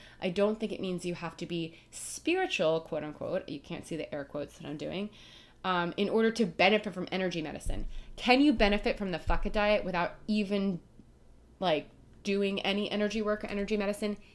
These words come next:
Yes, you can. People do all of the time. I didn't even start doing energy work,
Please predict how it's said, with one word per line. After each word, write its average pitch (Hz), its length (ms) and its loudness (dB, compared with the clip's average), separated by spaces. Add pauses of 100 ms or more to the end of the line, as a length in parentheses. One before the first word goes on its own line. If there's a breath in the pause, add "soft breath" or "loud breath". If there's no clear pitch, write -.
(160 loud breath)
Yes, 185 1040 0
you 180 100 -6
can. 156 480 -6
People 175 260 -4
do 196 240 -2
all 220 220 6
of 214 80 0
the 247 80 0
time. 214 460 0 (500 loud breath)
I 214 160 6
didn't 269 220 4
even 214 260 0
start 180 320 2
doing 175 480 0 (480 loud breath)
energy 185 340 0
work, 165 560 -2